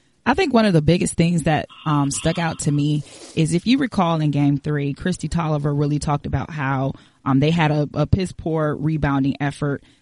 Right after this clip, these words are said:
against, uh, Connecticut in game two. Um, that game she mentioned, you know, if you don't address the problem, then it's gonna, it's like a boomerang. It's just gonna keep coming back. And they out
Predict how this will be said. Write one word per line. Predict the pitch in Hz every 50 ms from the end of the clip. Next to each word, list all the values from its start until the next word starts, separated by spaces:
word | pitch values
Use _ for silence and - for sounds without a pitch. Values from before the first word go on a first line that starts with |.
| _ _
against, | - 143 143 139 143 135 131 - - - -
uh, | - 139 131 -
Connecticut | - 170 160 143 139 131 - 151 147 -
in | - 139 139
game | 143 143 139 139 139 139
two. | - - 151 131 117 - - - - -
Um, | - 139 143 139 135 139 139 143 127 - _ _ _ _ _ _ _ _ _ _ _ _ _ _ _ _ _ _ _ -
that | - 175 202 214 - 196
game | 190 180 170 165 160 160
she | - - 170 165
mentioned, | 156 156 156 151 - 156 147 147
you | 156
know, | 160 147 143
if | 147 147
you | 170 165
don't | 165 156 156
address | 147 139 147 143 139 -
the | 147 143
problem, | - 160 143 139 139 - 131 123 127 120 113 - _ _ _ -
then | 147 156 147 147 147 147 143 143 147 151 - - _
it's | - - 151 139
gonna, | - 160 143 151 - -
it's | 151 -
like | 160 151 -
a | 151
boomerang. | 135 170 160 147 147 147 143 143 131
It's | 143 139 -
just | 151 147 -
gonna | 160 143 135 139
keep | - - 147 - -
coming | - 147 139 131 127
back. | 139 123 - - - - - - - - - -
And | - - 220
they | 277 349 359 - 359 - - - _ _
out | - 214 254 269 247 -